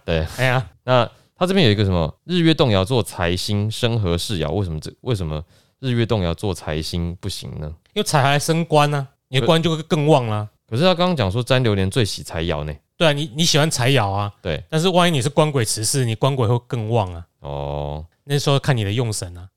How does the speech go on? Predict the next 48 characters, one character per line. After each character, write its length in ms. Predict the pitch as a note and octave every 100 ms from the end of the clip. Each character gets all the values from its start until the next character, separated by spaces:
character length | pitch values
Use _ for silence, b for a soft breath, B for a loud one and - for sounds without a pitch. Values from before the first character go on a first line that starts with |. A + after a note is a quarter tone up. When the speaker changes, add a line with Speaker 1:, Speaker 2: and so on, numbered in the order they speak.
| _
Speaker 1:
所 120 | A2+
以 20 |
他 140 | G#2 A2+
还 100 | G2
是 120 | G#2
有 100 | F2
一 80 | F2
个 120 | F2+
那 140 | E2+ E2+
个 460 | D#2+ D#2 D2+ D2 - _
条 220 | - F2+
件 340 | G#2 G#2+ E2+ D2+ _ _
变 160 | A#2 F2
化 160 | F2+ E2
的 120 | D#2
问-， 80 | E2 _
的 100 | F2
问 120 | F2+ D#2
题。 160 | D#2
Speaker 2:
对， 260 | D#3+ A#2 G2+
这 100 | D3
个 100 | D#3
就 120 | C#3+
是 120 | D3
你 180 | C3+ A#2
要 220 | B2+ C3+ - _
评 260 | - B2+ C3
估 220 | C#3 C#3+
你 100 | B2+
的 140 | G#2 A2
流 320 | A2 A2 C3
年 200 | B2+ G#2
的 80 | G#2
时 120 | A2
候， 180 | A#2 A2+
你 120 | A2
要 60 | A2
根 140 | B2
据 160 | C3 A2
你 60 |
的 80 | G2+
经 260 | - A#2+ B2
验 140 | A2
去 60 | A#2
看 240 | - G#2+
的 80 | G2+
时 100 | G2
候， 240 | G2+ G2+